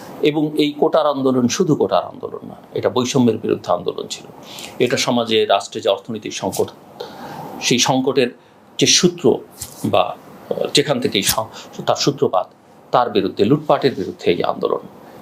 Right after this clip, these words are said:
এবং নাগরিক অধিকার, মানবিক, মা-, মানবাধিকার, সামাজিক অধিকার, শ্রম অধিকারের আন্দোলন এবং মানুষের ভোটাধিকারের আন্দোলন। এবং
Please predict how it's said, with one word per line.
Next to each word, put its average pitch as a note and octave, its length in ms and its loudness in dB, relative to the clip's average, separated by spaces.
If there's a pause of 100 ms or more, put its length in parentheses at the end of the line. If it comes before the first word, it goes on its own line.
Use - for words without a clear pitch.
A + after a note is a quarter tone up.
(300)
এবং A2 120 4 (300)
নাগরিক A2 320 0 (100)
অধিকার, F#2 320 2
মানবিক, F#2+ 400 -4 (520)
মা-, - 320 2
মানবাধিকার, G2+ 540 0 (180)
সামাজিক A2 420 -2
অধিকার, - 300 0 (1000)
শ্রম C#3 200 4 (140)
অধিকারের F#2+ 460 0 (180)
আন্দোলন - 320 -4 (500)
এবং G#2 120 2 (300)
মানুষের G2+ 360 -2
ভোটাধিকারের - 580 -4 (100)
আন্দোলন। - 320 -8 (1500)
এবং C3 140 0